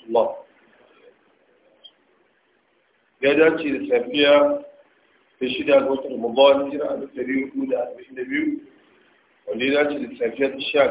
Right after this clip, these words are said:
takwas ko ga wata na uku shekara ta dubu biyu da ashirin da ɗaya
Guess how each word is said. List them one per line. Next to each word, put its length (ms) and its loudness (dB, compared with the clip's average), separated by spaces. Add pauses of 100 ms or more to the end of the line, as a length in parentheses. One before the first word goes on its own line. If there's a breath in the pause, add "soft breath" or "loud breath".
takwas 380 -14
ko 220 -6 (1500)
ga 80 4
wata 500 6
na 80 0
uku 200 -6
shekara 440 -6
ta 80 -14
dubu 240 -8
biyu 300 -2
da 60 -8
ashirin 300 -16
da 140 -12
ɗaya 400 4